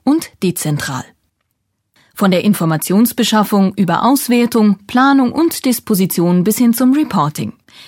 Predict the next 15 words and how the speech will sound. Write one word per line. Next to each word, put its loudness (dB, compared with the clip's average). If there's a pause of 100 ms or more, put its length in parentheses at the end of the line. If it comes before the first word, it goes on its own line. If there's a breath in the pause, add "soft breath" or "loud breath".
(200 loud breath)
Hinzu -2
kommt 2
die -2
Integration 0
des -2
webbasierten 0
Zahlungsverkehrs 0
für -4
in- 2
und -4
ausländische 0
Konten -2 (240 loud breath)
sowie 0
Ihres -4
Devisengeschäfts. -4